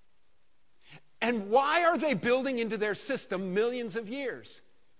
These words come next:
There's only one reason. The reason is, is because the secular scientist has taught it and taught it and taught it, and we are intimidated to say, "The Bible says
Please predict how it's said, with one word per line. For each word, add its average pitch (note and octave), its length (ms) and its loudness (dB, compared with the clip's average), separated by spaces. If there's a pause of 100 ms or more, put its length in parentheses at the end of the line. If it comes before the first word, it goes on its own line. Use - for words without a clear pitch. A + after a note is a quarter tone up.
(380)
There's D#4 180 2
only F4+ 260 8
one G4 380 6
reason. G4 420 2 (520)
The B3+ 100 6
reason C#4+ 480 6
is, A3+ 220 2
is A#3+ 100 -6
because A#3+ 380 -4
the F#3+ 100 -2
secular F4 580 -2
scientist G#3+ 640 -4 (200)
has G#3+ 240 -2
taught A#3+ 340 0
it D4 180 0
and F#3+ 200 -4
taught A#3+ 260 -2
it B3+ 220 0
and F#3+ 160 -8
taught B3+ 320 -2
it, F3 140 -4 (520)
and G#3+ 160 -2
we A#3 140 0
are A3 140 4
intimidated G#3+ 920 0 (200)
to A3+ 120 -2
say, F#3+ 600 2 (560)
"The C#3+ 120 -8
Bible G3+ 580 4
says B2+ 720 -6